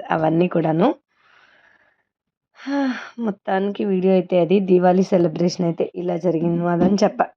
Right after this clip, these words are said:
చెప్పాలి అంతే నేను ఇంకా. ఎందుకంటే దీవాళీ, దీవాళీ లుక్ క్రియేట్ చేసుకున్నాను కాబట్టి. ఆ, ఇక్కడ బటర్ఫ్లై అని చెప్పేసి ఏవో రెండు కొన్నాము, ఇంకా చిట్టపట్టలు ఏవో. ఆ బటర్ఫ్లైస్ అయితే నాకు కొంచెం భయం వేసినట్టే అనిపించింది, అవి కొంచెం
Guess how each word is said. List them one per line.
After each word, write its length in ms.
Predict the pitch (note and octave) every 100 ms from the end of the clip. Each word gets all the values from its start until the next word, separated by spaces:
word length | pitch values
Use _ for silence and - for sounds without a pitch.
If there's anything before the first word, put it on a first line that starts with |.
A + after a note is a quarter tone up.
| _ _
చెప్పాలి 420 | B3+ A#3+ B3 B3 - -
అంతే 220 | F#3+ F#3+ F#3
నేను 220 | F3 E3
ఇంకా. 200 | E3 E3 - - - - -
ఎందుకంటే 500 | A3 G#3 A3 G#3+ C4+ G3+
దీవాళీ, 520 | G#3 A#3 A3 G#3+ A3 A3+ - - _
దీవాళీ 360 | G#3+ A#3+ B3 B3
లుక్ 220 | A3+ A3
క్రియేట్ 300 | G#3+ G3+ G3
చేసుకున్నాను 600 | G3+ G3 - F3+ F3+ F3
కాబట్టి. 460 | E3+ D#3 D#3 - C#4+ - _ _ _ _ _ -
ఆ, 100 | G3+ G3+ G#3
ఇక్కడ 260 | G3 G#3 G#3
బటర్ఫ్లై 540 | F#3+ F#3 F#3+ F3+ G3 F#3
అని 160 | F#3 F3+
చెప్పేసి 440 | F#3 F#3 G3+ - - F#3
ఏవో 200 | F3+ F3+
రెండు 280 | F3+ F3+ F3
కొన్నాము, 540 | F#3 E3+ F3 E3+ E3+ F3+ F3+
ఇంకా 220 | F#3 F#3+
చిట్టపట్టలు 600 | - F#3 F3+ F#3+ F3+ F3+ - _ _ _ _ _ _ -
ఏవో. 260 | F#3 F#3 F#3 F#3+
ఆ 60 |
బటర్ఫ్లైస్ 560 | F#3 F3+ F#3 G3 G3+ G#3
అయితే 180 | F#3+ G3+
నాకు 200 | G#3 G3
కొంచెం 280 | F#3+ F#3 G3
భయం 220 | F3+ F3
వేసినట్టే 400 | F3+ F#3 F#3 F3+ F#3
అనిపించింది, 600 | F#3 F#3+ E3 F#3 F3+ G#3
అవి 160 | G3
కొంచెం 340 | G3 F#3 F#3